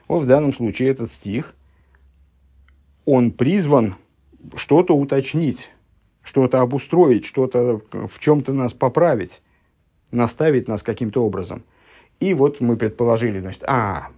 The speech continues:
понятно, значит, возможно, ошибка, что Всевышний оставил землю, и поэтому, значит, он только там на небесах, а на земле его власть отсутствует». Может быть, стих отвечает на,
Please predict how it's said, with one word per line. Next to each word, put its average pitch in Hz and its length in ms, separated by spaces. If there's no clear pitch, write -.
понятно, 110 540
значит, 95 300
возможно, 127 520
ошибка, 120 560
что - 180
Всевышний 113 400
оставил 101 460
землю, 147 600
и 143 200
поэтому, 104 600
значит, 95 380
он 104 240
только 101 340
там 92 180
на 95 100
небесах, 147 600
а 127 80
на 117 100
земле 147 540
его 110 280
власть 120 340
отсутствует». 104 580
Может 135 300
быть, 120 260
стих - 300
отвечает 117 640
на, 113 300